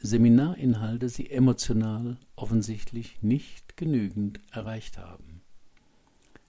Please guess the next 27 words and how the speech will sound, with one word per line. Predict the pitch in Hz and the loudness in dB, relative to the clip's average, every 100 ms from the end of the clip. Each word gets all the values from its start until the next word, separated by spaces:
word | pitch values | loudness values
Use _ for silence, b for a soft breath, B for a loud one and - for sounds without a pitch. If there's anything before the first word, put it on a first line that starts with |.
| - | -2
Denn | 110 | 2
in | 113 | 2
Situationen, | 107 - 110 - - 196 160 113 | 2 2 2 0 -2 0 2 2
wo | 104 | 0
uns | 104 | -2
etwas | 127 107 104 | -4 -6 -6
begeistert, | - 98 143 185 - 104 120 - - - - | -6 -4 -4 -4 -6 -8 -8 -10 -16 -16 -2
emotional | 113 107 - 104 101 95 | 0 2 -2 -2 -2 -2
bewegt | 90 85 104 131 107 | -6 -6 -6 -6 -10
oder | 95 | -8
mit | 87 - - | -10 -12 -12
Sinn | 90 98 120 127 | -6 -2 -2 -2
erfüllt, | - - 110 113 156 - b b b b b b b - | -2 -2 -2 -6 -10 -14 b b b b b b b -8
schüttet | - 185 180 | -2 -2 -2
unser | 151 131 120 | -2 -2 -2
Gehirn | 104 101 117 | 0 2 4
neuroplastische | 113 107 104 104 104 - - - | 4 2 0 4 6 6 2 -2
Botenstoffe | 123 170 175 98 - - - | -2 -4 -4 -8 -8 -6 -6
aus. | - 101 98 107 - - - - - - _ - - | -6 -10 -12 -14 -14 -16 -18 -20 -20 -20 _ -20 -10
Dadurch | 98 95 90 | -6 -6 -6
wird | 92 | -4
der | 92 90 | -4 -6
präfrontale | - 95 95 - 98 90 92 87 87 | -2 -2 0 -4 -4 -4 -6 -2 -2
Kortex | - 87 87 98 - | -2 -4 -6 -8 -8
aktiv | 101 - 120 143 139 | -10 -6 -2 2 4
und | 107 | 4
bildet | 120 117 120 | 6 4 2